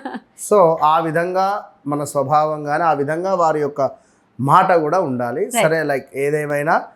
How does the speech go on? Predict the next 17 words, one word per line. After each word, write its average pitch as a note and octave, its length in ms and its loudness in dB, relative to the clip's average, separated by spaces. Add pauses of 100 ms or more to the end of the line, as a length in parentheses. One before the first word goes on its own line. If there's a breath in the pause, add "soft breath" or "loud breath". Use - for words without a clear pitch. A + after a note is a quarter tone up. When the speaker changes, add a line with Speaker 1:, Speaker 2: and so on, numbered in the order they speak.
Speaker 1:
మ్మ్. E3+ 180 -10 (100)
Speaker 2:
ఈ E3+ 100 6
బుధవారం F3 600 4
రోజు E3+ 280 0
మైత్రేయ F3 580 0
ముహూర్తము. E3 640 -4
మరి D3+ 200 -4
ఇట్టి F3+ 220 -2
మైత్రేయ E3 500 -2
ముహూర్తాన్ని F3 560 -2
వినియోగించుకున్నటువంటి D#3+ 1080 -4
వారందరికీ D#3 580 -4
కూడా E3 440 2 (380 loud breath)
అమ్మవారి F3+ 440 2
యొక్క F3 200 0
శుభ E3 240 -2
ఆశీస్సులు. F3 840 0